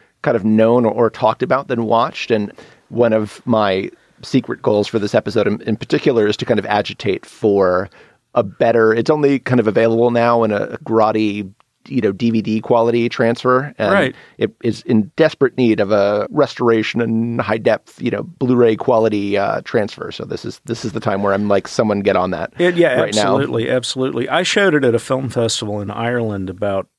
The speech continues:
Speaker 2: eight or nine years ago, and we tried to get a thirty-five millimeter print, and, uh, there was some kind of issue. I can't remember what it was, but we ended up having to show a D V D, and it was, uh, cropped.
Speaker 1: Oh,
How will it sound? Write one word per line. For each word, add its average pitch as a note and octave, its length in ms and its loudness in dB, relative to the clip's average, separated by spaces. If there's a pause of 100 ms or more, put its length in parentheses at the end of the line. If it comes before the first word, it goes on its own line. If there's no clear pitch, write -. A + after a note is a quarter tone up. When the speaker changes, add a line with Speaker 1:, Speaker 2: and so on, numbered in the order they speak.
(120)
Speaker 2:
eight A2+ 160 -4
or G#2+ 60 -4
nine G2+ 200 -4
years G#2 240 -6
ago, F#2+ 380 -6 (140)
and G#2 420 -2
we E3+ 140 4
tried G#3 220 2
to F3+ 60 0
get D#3 120 2
a C3 40 2
thirty-five C#3 460 2
millimeter A#2+ 400 2
print, C#3+ 420 0 (120)
and, A#2 340 2
uh, A2+ 160 4
there B2 100 2
was B2+ 120 -2
some F3 120 2
kind D#3 180 2
of A#2 100 0
issue. A#2 400 2
I G#2+ 40 2
can't C3 200 -4
remember G#2+ 240 0
what G#2+ 140 4
it G2+ 80 0
was, A2 360 2
but A2+ 140 0
we B2 120 2
ended B2 200 4
up A2 100 2
having A2+ 300 2
to G#2 60 -4
show G#2 480 2 (100)
a G#2+ 100 0
D G#2+ 200 0
V G#2 140 -2
D, G2 380 0 (1500)
and A2 160 2
it A2 100 -2
was, G2+ 320 -6
uh, F2 200 -6 (100)
cropped. - 480 -2 (440)
Speaker 1:
Oh, - 180 -4